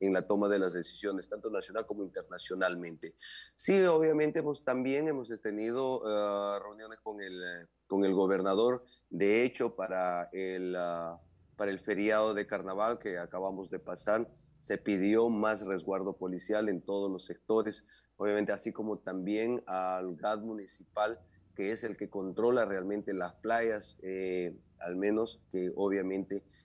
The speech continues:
se haya más efectivos en, durante, eh, el desarrollo de,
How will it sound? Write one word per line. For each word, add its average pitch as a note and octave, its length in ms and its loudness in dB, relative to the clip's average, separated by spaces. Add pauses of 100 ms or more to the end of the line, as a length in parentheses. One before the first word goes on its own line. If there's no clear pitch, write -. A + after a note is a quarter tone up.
(120)
se - 300 -2
haya A2 320 4
más G2+ 240 -4
efectivos G2+ 760 -4 (340)
en, G2 160 -2
durante, G2 760 2
eh, F2 360 -2
el E2+ 300 -6
desarrollo F#2+ 500 0
de, E2 300 0